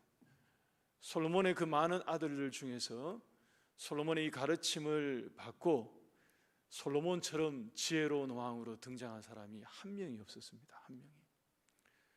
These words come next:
솔로몬 다음에 누가 왕이 됐죠? 르호보암이 왕이 됐습니다. 여러분, 르호보암은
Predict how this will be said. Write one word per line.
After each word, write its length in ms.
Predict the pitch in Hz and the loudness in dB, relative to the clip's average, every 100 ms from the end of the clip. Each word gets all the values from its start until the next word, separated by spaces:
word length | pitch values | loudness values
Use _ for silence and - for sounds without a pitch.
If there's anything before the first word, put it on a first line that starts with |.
| _ _ - | _ _ -8
솔로몬 400 | - 170 180 185 | 0 4 6 8
다음에 400 | 170 165 160 135 | 8 8 6 0
누가 240 | 139 180 | 4 8
왕이 260 | 175 147 143 | 8 6 2
됐죠? 420 | 123 120 180 202 185 - _ _ _ _ _ _ _ _ - 120 | -2 -2 0 -2 -6 -20 _ _ _ _ _ _ _ _ -16 -4
르호보암이 640 | 143 151 160 139 123 117 | 0 4 4 2 -2 -2
왕이 220 | 123 110 98 | -4 -6 -10
됐습니다. 500 | 113 - 101 - 104 | -12 -14 -16 -20 -14
여러분, 280 | 127 131 117 | -8 -6 -2
르호보암은 760 | 143 160 170 143 120 143 127 | 4 6 6 4 -2 -2 -4